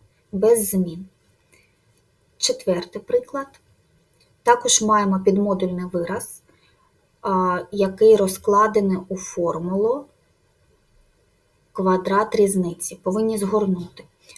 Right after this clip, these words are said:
Тридцять шість — це шість в квадраті, а в квадраті, то другий вираз буде просто а, між ними стоїть мінус в квадраті. Так, згорнули.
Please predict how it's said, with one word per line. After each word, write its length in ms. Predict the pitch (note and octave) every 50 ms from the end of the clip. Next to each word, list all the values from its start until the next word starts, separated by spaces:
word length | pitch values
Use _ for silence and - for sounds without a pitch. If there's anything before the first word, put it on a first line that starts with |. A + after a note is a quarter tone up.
| - _
Тридцять 380 | - B4 A#4+ - - B3+ -
шість — 320 | - - G#3+ F#3+ - - -
це 140 | - F3+ E3+
шість 440 | F3 - - - F#3+ F3 F3 - -
в 40 | -
квадраті, 720 | _ G3+ G3+ G3 G#3 A3 A#3 A#3+ B3 - - - C4 C4 - _ _ _ _ _ _ _ _ _ _ _ _ _ _ _ _ _ _ _ _ _ _ _
а 300 | - G#3 G#3+ G3 - - - - - _ _ _ _ _ _
в 60 | - _
квадраті, 640 | - G3 F#3 F#3 F#3 F3 D#3 D#3 - - - F3 F3+ F#3+ - - - - - - -
то 80 | F#3+
другий 340 | F3+ G#3 G3+ G3 F#3+ F#3+ F3+
вираз 280 | F#3 F3+ E3+ E3 E3 F#3
буде 220 | F#3 F3 - E3+
просто 600 | - E3 - F3+ F3 F3+ F3+ - - A3 G#3 G3+ -
а, 200 | C5 B4+ C#5 D4 - - _ _ _ - - - _ -
між 200 | G3 G#3 G#3 G#3+
ними 240 | G#3+ G3+ F#3 F#3 F#3+
стоїть 480 | - - - F#3+ F3+ F3+ F3 - -
мінус 500 | F#3+ F#3 F3+ F3+ F#3+ A3+ C#4+ - - - - _ _ _ _ _ _ _ _
в 20 |
квадраті. 580 | - G3+ G3+ G3 F#3 F3 D#3+ E3+ - - - F3+
Так, 260 | - G#3+ A#3 A3 G#3+
згорнули. 600 | G3+ G3 G#3+ G#3+ G#3 G3+ G3 F3+ E3+ - F3+